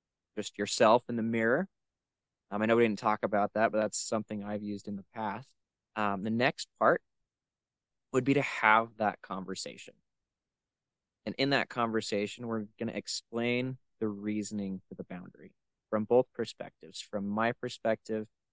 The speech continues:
and from yours. You know, this might be hard for you. I understand that,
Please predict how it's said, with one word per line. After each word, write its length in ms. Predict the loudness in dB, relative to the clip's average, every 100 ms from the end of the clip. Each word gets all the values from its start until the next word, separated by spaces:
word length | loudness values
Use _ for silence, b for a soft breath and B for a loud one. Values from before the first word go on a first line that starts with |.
| _ _ _
and 180 | -4 -4
from 160 | -2 -6
yours. 480 | -4 -10 -14 -20 _ _ _ _ -8
You 60 |
know, 100 | -2
this 160 | -2 0
might 220 | 2 2
be 100 | 0
hard 360 | 2 4 4 4
for 180 | -2
you. 380 | -2 2 4 2 0 _ _ _ _ -10
I 100 | -4
understand 760 | -2 0 -2 -2 -2 -2 0
that, 260 | 0 0